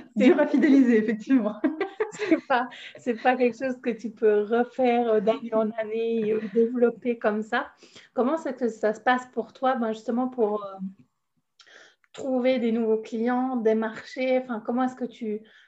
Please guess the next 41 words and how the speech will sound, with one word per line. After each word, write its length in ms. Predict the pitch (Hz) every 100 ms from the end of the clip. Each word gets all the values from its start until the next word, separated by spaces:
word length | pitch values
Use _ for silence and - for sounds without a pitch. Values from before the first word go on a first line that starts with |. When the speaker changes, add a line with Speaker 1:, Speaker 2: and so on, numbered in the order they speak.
| _
Speaker 1:
tu 120 | -
procèdes ? 840 | 196 240 214 214 247 247 214 220 226
Je 80 | 202
sais 240 | - 233
que 80 | 226
tu 80 | 240
es 40 |
assez 240 | 202 202 208
active, 480 | 208 - 233 220
euh, 180 | 202 190
sur 220 | 190 190
Instagram 420 | 185 - 190 277 320 -
quand 120 | 240
même, 260 | 262 269 220
mais 220 | 208 208 - - - _ -
t'as, 280 | 202 208 -
t'as 200 | 208 196
d'autres 420 | 226 262 254 -
canaux 400 | 233 220 220 233
de, 380 | 220 202 196 185 214
de, 160 | 190
entre 160 | 190 - -
guillemets, 280 | 202 190 -
acquisition. 720 | 196 - 226 226 220 - 220
<laughs> 120 | 269
Je 40 |
sais 120 | 254 247
pas 100 | 247
comment 300 | - 285 254
on 140 | 240
Speaker 2:
<laughs> 20 | 202
Speaker 1:
peut 960 | 285 - - 392 381 370 - - 285 320 330
à 140 | 254
dire, 380 | 247 269 320 294
hein, 200 | 226 247 226
mais 280 | 214 226 - - -
Speaker 2:
Non, 80 | 254
non, 140 | 330 381
mais 280 | 254 220 196 -
c'est 80 |
juste. 360 | 220 370 240